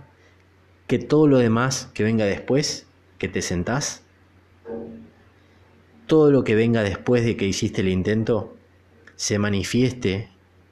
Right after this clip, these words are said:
y disfrútalo. Porque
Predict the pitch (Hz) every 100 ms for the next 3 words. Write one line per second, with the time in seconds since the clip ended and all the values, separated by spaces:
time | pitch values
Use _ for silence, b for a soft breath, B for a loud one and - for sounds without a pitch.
0 | _ _ _ _ - 110 101 - - 95
1 | 87 85 - - _ _ _ _ _ _
2 | _ _ _ _ _ _ _ _ _ _
3 | _ _ - 107 101 95 -